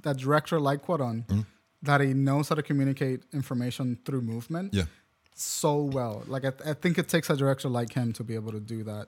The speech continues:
Speaker 1: shot.
Speaker 2: Yeah.
Speaker 1: 'Cause other directors have tried to do that. Sh-, that shot has been wildly imitated
Speaker 2: Yeah.
Speaker 1: in cinema ever since it came out of that
Speaker 2: Yeah.
Speaker 1: movie. And I've never seen it done any better than the original guy
Speaker 2: Yeah.
Speaker 1: that did it was. And that's usually not the case.
Speaker 2: Mm.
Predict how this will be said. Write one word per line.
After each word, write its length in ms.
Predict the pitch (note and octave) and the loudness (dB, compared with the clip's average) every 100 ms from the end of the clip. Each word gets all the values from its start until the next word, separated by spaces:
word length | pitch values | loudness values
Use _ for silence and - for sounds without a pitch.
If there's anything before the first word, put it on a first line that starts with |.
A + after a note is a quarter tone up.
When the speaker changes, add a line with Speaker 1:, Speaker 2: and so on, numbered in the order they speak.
| - | -10
Speaker 1:
shot. 240 | - A2 | -6 -6
Speaker 2:
Yeah. 60 | - - - | -8 -14 -2
Speaker 1:
'Cause 140 | F3 | 4
other 220 | G#3+ D4 | 4 4
directors 380 | A#3+ G#3+ - E3+ | 2 2 0 0
have 160 | C#3 - | -2 0
tried 460 | C#3 C3 C#3 C#3 | 2 4 2 0
to 100 | - | -6
do 200 | A#2+ B2+ | -4 -2
that. 180 | A#2+ G2 | -2 -6
Sh-, 80 | G2+ | -4
that 160 | C#3+ D3+ | 0 0
shot 160 | G3+ G3 | 0 -2
has 120 | D#3 | 0
been 240 | C#3+ B2+ C3 | 0 -2 -4
wildly 600 | C3 C#3+ D#3+ D#3+ C#3 B2+ | 2 4 4 2 0 0
imitated 460 | C3 A2+ G#2 G2+ | -2 -2 -8 0
Speaker 2:
Yeah. 160 | D3+ C4 - _ B2+ | 0 0 -6 _ -4
Speaker 1:
in 120 | C3 | -4
cinema 500 | - C#3+ C3 A2 G#2 | 0 0 0 -2 -2
ever 160 | C3 C3+ | 0 0
since 220 | C3+ A#2 | -2 -4
it 80 | A2+ | -4
came 200 | C3 A#2 | -4 -2
out 140 | A#2+ | -4
of 80 | A2 | -6
that 120 | G#2 | -8
Speaker 2:
Yeah. 200 | G#2 A2 | -4 -2
Speaker 1:
movie. 160 | G2+ G2 - - - _ _ | -2 -6 -14 -20 -20 _ _
And 140 | C#3 C#3+ | 0 2
I've 160 | C#3+ | 4
never 300 | D#3 D#3+ D#3 | 6 4 4
seen 200 | D3 D3 C3+ | 2 0 0
it 140 | A#2 | -2
done 320 | A#2+ A#2 A2 - | -6 -4 -6 -4
any 220 | A#2+ A#2+ | -4 -2
better 460 | A#2 A2+ G#2 A2+ - - C#3+ | -4 -4 -6 -10 -14 -18 -4
than 280 | B2+ A#2 | -2 -2
the 140 | A2 A2+ | -4 -6
original 480 | A2 A#2 A2 A#2 G#2 | -4 -4 -2 -2 -2
guy 300 | C3 A#2+ A#2 - | 0 0 0 0
Speaker 2:
Yeah. 160 | F#2 | 0
Speaker 1:
that 220 | B2+ A#2+ A#2 | 2 -2 -2
did 140 | B2 | -2
it 140 | G#2+ B2+ | -2 0
was. 280 | C#3+ B2+ | 2 2
And 200 | C#3+ E3+ | 0 2
that's 180 | A#3 B3 | 2 2
usually 300 | D4 D#4 B3+ | 0 0 2
not 280 | E3+ E3+ C#3+ | 4 4 2
the 80 | C3 | -2
case. 340 | A#3 C#3+ G2 | 0 -2 -2
Speaker 2:
Mm. 200 | G2 G2 | 0 0